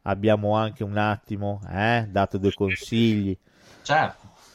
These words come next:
Speaker 1: Va bene, ma partiamo con la puntata mannara di oggi.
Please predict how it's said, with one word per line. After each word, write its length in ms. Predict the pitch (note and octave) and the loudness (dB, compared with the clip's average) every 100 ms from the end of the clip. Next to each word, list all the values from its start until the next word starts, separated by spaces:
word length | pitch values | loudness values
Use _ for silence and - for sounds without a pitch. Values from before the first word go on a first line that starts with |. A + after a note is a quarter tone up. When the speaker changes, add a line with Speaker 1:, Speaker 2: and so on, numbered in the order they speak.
| - _ | -20 _
Speaker 1:
Va 160 | D#4 D#4 | 10 12
bene, 360 | D3+ A2 G#2+ | 10 8 2
ma 120 | C#3 | 0
partiamo 560 | G#3 B3+ G3 A#2 G2 G#2 | 0 2 2 4 2 0
con 140 | - B2+ | 0 0
la 80 | |
puntata 520 | A2+ B2+ A2 E2+ - A#2+ | 0 -4 -4 -6 -2 -2
mannara 680 | G#2+ E2+ D#2+ D2+ D#2+ E2 | -2 -6 -10 -10 -8 -8
di 200 | E2 F2 F#2 | -8 -6 -4
oggi. 760 | F#2 F2 E2+ F#2 F#2+ F#2+ F#2+ | -4 -4 -10 -14 -8 -6 -8